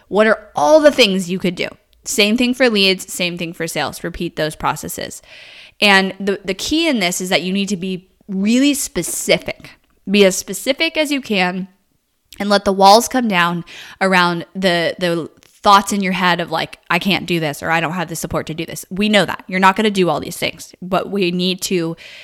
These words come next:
expand our creativity here and push ourselves a little bit to think of what we could be doing to improve all these categories. So spend about five minutes on each category and do that. And then make sure you're specific. So, like, build a funnel that's not specific,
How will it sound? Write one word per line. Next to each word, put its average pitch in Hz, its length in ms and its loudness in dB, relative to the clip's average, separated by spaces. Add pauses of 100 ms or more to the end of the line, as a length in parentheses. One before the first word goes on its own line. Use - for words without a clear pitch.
(160)
expand 196 520 2
our 208 80 4
creativity 175 580 -2
here 160 420 -4
and 147 360 -4
push 190 220 -4
ourselves 160 340 -4
a 156 80 -4
little 156 160 -4
bit 151 100 -10
to - 80 -14
think 170 220 -8
of 170 80 -8
what 160 120 -4
we 180 140 -4
could - 480 -4 (100)
be 190 300 0
doing 175 480 -4 (380)
to 220 120 0
improve 185 400 0
all 170 200 -2
these 160 180 -6
categories. - 480 -6
So 196 140 -2
spend 254 280 2
about 320 280 4
five 208 260 4
minutes 190 240 -2
on 175 140 -6
each 180 180 -10
category 170 460 -4
and 180 100 -6
do 180 140 -6
that. - 200 -4
And 190 140 0
then 190 180 -2
make 220 280 -2
sure 190 400 0 (360)
you're 190 220 -6
specific. - 680 -4
So, 202 140 2
like, 185 280 -2
build 233 240 4
a 226 80 0
funnel 214 560 -2 (400)
that's 196 320 -2
not 202 260 -2
specific, 165 540 -8